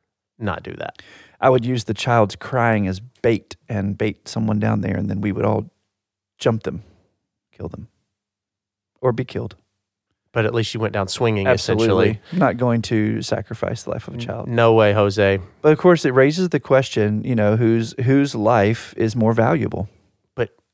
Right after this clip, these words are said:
Speaker 2: Right? And all lives have equal value.
Speaker 1: Right.
Speaker 2: A-, according to my moral system, which in the game that we were playing the other night, it seems I have very little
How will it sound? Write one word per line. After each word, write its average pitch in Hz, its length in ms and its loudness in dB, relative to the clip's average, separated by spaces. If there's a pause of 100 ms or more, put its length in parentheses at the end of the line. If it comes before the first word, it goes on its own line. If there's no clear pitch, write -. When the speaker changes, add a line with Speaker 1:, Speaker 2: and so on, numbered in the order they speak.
(260)
Speaker 2:
Right? 117 260 -2 (280)
And 117 160 -6
all 117 200 4
lives 98 340 -2
have 110 140 -6
equal 95 220 -12
value. 98 380 -8 (140)
Speaker 1:
Right. 90 200 -14 (640)
Speaker 2:
A-, 123 140 0
according 120 300 2
to 113 100 -6
my 107 160 2
moral 98 420 -2 (100)
system, 104 380 -6
which 123 220 0 (540)
in 175 140 4
the 160 80 2
game 139 280 2
that 113 100 0
we 110 80 4
were 104 80 2
playing 120 280 0
the 107 80 0
other 92 140 0
night, 87 240 -2 (160)
it - 200 2
seems 110 280 0
I 95 80 4
have 101 300 2
very 95 220 2
little 131 280 4